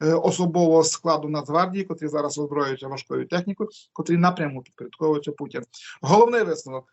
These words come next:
Битва між вежами Криля-, Кремля виходить на новий,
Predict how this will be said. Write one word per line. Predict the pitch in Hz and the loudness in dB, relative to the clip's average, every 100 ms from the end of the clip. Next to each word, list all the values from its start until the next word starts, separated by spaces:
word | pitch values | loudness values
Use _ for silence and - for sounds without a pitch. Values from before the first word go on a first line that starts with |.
| _ - | _ 0
Битва | 208 214 170 | 4 4 2
між | 160 151 | -4 -4
вежами | 165 160 131 127 _ - | -2 -2 -4 -14 _ -12
Криля-, | 147 151 180 226 226 _ - | -6 -2 0 0 -2 _ -6
Кремля | 175 175 156 139 156 180 220 | 0 2 0 0 2 4 2
виходить | 170 175 - 180 185 151 - | 0 -6 -4 -4 -2 -4 -6
на | 160 170 143 | -2 0 -2
новий, | 139 165 196 214 220 | -2 -2 0 2 2